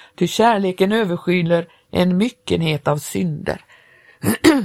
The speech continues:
Detta är frågan om att vara besinningsfulla. Vi ska besinna oss i den här kampen när allting är nära änden. Vi ska inte tappa besinningen, utan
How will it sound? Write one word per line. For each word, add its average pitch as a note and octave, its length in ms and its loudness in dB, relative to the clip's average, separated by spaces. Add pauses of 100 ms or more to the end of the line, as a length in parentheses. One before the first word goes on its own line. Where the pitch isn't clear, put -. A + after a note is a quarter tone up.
(920)
Detta G3+ 340 2
är F#3 240 0 (640)
frågan G3+ 420 2
om E3 300 -4 (220)
att E3+ 140 -2
vara F3+ 220 2
besinningsfulla. F3 1080 -4
Vi F3 100 -6
ska F3+ 180 -4
besinna G3 800 -2
oss - 340 -10 (200)
i G3+ 180 0
den F3+ 160 2
här F3+ 140 2
kampen E3+ 520 -2
när F3 140 4
allting E3 520 -2 (580)
är F3 360 0 (400)
nära F3 840 0
änden. F#3+ 760 0 (120)
Vi F3 80 -2
ska F3+ 180 -4
inte G#3 240 -4
tappa F#3+ 460 0
besinningen, F#3 960 -4 (460)
utan F3+ 440 0